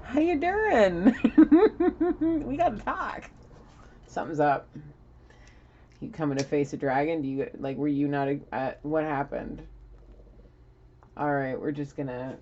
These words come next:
get into it. I'm gonna try to light my candle and not myself. That's how I fucked up my manicure, is I was trying to light this candle and I accidentally burnt my finger.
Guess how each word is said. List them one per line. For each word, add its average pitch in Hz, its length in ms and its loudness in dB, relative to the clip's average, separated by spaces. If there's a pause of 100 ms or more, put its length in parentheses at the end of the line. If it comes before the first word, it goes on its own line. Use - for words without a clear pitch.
(140)
get 143 180 -4
into 135 360 -2
it. 135 80 -2
I'm 135 80 -6
gonna 135 160 -6
try 131 220 -8
to 135 60 -4
light 131 220 -6
my 113 140 -8
candle 127 400 -8
and 127 80 -8
not 123 200 -8
myself. 123 520 -6
That's 120 180 -8
how 135 100 -4
I 123 100 -2
fucked 131 280 -8
up 131 80 -8
my 123 140 -8
manicure, 123 760 -6 (540)
is 139 100 -8
I 139 80 -6
was 131 100 -6
trying 139 220 -6
to 131 60 -4
light 127 220 -6
this 131 160 -12
candle 135 600 -8
and 127 120 -10
I 135 40 -8
accidentally 147 540 -8
burnt 143 260 -12
my 131 100 -12
finger. 147 400 -16